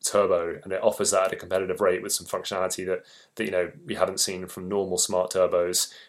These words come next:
I think that will become potentially really quite dominant, and maybe even, uh, I'd, I'd expect the real goal for Zwift, personally, you know, I'm just theorizing, would be to start challenging the Peloton world, where they're not just appealing to cyclists, they're appealing to the wider world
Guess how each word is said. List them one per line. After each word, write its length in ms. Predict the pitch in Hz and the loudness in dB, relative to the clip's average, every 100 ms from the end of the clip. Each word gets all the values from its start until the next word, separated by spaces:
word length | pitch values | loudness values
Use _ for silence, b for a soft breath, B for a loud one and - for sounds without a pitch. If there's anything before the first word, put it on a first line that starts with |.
| - | -4
I 60 | |
think 200 | - 143 | 2 2
that 140 | 117 104 | 6 4
will 100 | 104 | 4
become 560 | 110 - 110 98 87 - b b b - | 0 2 4 4 0 -14 b b b -6
potentially 500 | 113 131 123 101 95 | 6 6 6 -4 -2
really 280 | 104 98 | -2 -2
quite 280 | 95 95 - | 0 0 4
dominant, 440 | 107 101 90 87 - | 4 4 0 -8 -6
and 340 | 95 90 90 90 _ - | -6 -4 -8 -14 _ 0
maybe 280 | 131 156 | 2 2
even, 540 | 131 110 104 98 95 90 b b b 107 | 2 2 2 -2 -6 -12 b b b 2
uh, 120 | 104 | 6
I'd, 260 | 110 113 113 | 8 6 6
I'd 80 | 113 | 4
expect 480 | 104 - - 139 - | 4 2 6 6 6
the 100 | 107 | 0
real 240 | 107 110 | 4 4
goal 260 | 101 107 92 | 8 6 6
for 140 | - | -2
Zwift, 400 | 104 104 - - | 0 2 2 0
personally, 580 | - 120 - 90 87 113 110 | 6 6 6 2 -4 -6 -4
you 40 | |
know, 140 | 92 | -2
I'm 120 | 90 92 | 0 0
just 340 | 87 - 147 - | -2 -4 -10 -8
theorizing, 640 | - 98 90 85 82 85 B B - | 2 6 6 4 -6 -12 B B -6
would 80 | |
be 80 | 104 | -2
to 100 | 104 | 0
start 260 | - 95 - | 4 4 4
challenging 420 | - 98 95 92 | 0 0 0 -4
the 60 | 90 | 4
Peloton 440 | 110 104 98 87 | 6 6 2 -2
world, 300 | 85 85 82 | -4 -4 0
where 100 | 98 | 2
they're 140 | 92 90 | 4 4
not 280 | 92 - | 2 -2
just 320 | - 92 - - | -4 -2 -2 -2
appealing 280 | 110 101 | 0 0
to 80 | 90 | 0
cyclists, 500 | - 101 98 90 - | 2 4 4 -4 -2
they're 140 | 92 87 | -2 -2
appealing 340 | 98 92 90 | -2 -4 -4
to 100 | - | -4
the 80 | 85 | -4
wider 360 | 90 95 92 | 2 4 4
world 420 | 90 87 82 82 | 4 2 2 -4